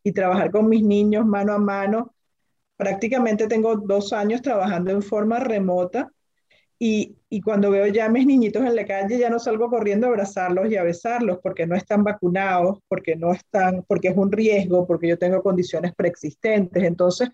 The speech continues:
mis destrezas sociales tuvieron que ajustarse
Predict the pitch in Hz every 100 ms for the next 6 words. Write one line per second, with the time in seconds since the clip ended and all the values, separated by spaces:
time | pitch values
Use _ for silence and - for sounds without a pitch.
0 | _ _ _ _ _ 208 214 233 214 214
1 | 202 214 254 277 277 269 240 254 262 254
2 | 208 202 208 233 233 220 - 226 240 240
3 | 170 175